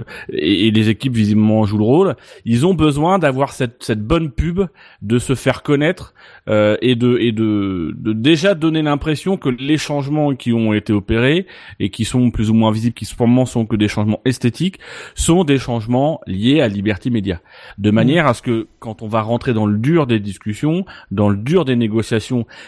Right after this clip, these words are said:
Speaker 1: et là où la partie sera beaucoup plus dure pour eux parce qu'ils ont pas forcément le poids historique qu'ont les autres en face. Enfin, enfin, moi je veux bien qu'on dise, euh, Ferrari, on arrête de les payer, euh,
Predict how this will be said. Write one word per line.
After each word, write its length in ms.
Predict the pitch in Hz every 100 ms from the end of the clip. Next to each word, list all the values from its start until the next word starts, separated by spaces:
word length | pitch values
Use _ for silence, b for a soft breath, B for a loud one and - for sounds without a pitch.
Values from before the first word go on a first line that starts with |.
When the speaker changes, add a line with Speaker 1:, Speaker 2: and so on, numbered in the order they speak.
| B 107
Speaker 1:
et 100 | 104
là 160 | 139
où 100 | 147
la 120 | 127
partie 520 | - 117 - 135 127 -
sera 380 | - 113 101 101
beaucoup 540 | 110 139 196 277 220
plus 220 | 175 156 135
dure 200 | 135 123
pour 280 | 127 123 127
eux 60 |
parce 220 | 117 101 -
qu'ils 420 | 107 - 104 98
ont 60 | 98
pas 120 | 135
forcément 580 | - 120 - 117 123 117 B B B B -
le 120 | 101
poids 280 | - 202 214
historique 540 | 143 151 156 185 -
qu'ont 160 | - 123
les 160 | 117 123
autres 180 | 120 143
en 40 |
face. 200 | - 180
Enfin, 160 | - 120
enfin, 260 | 110 110 107
moi 240 | 98 131
je 80 | 120
veux 60 | 123
bien 200 | 139 135
qu'on 220 | 117 110
dise, 260 | 120 135 107
euh, 120 | 95
Ferrari, 440 | - 104 110 135
on 140 | 123 101
arrête 260 | 101 113
de 80 | 104
les 140 | 95 92
payer, 460 | 101 101 123 123
euh, 100 | 107